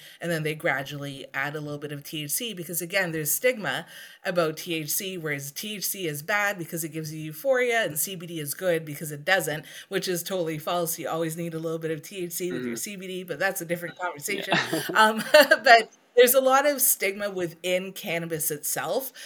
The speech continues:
Speaker 1: um, that was created by regulations almost, um, and not being able to discuss openly. So again, I think once we, we continue down the road of legalization and, and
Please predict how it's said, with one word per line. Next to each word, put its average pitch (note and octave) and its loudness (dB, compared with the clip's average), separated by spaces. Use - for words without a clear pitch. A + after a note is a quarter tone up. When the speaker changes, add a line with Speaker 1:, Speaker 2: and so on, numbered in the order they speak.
Speaker 1:
um, D#3+ 4
that E3+ 2
was F3 -2
created E3 -2
by D3 0
regulations E3+ 0
almost, A3 -2
um, E3 0
and F3 -2
not D#3+ 0
being E3+ -6
able D3 -8
to D3+ -8
discuss C#3+ -2
openly. E3 -6
So A3 0
again, G#3+ 4
I G3+ -4
think F#3+ -8
once F3+ -2
we, D#3+ -2
we D3+ -6
continue A3 -6
down F3 -2
the E3+ -6
road E3 -2
of D#3+ -8
legalization D#3 -4
and, D3 -8
and D#3 -8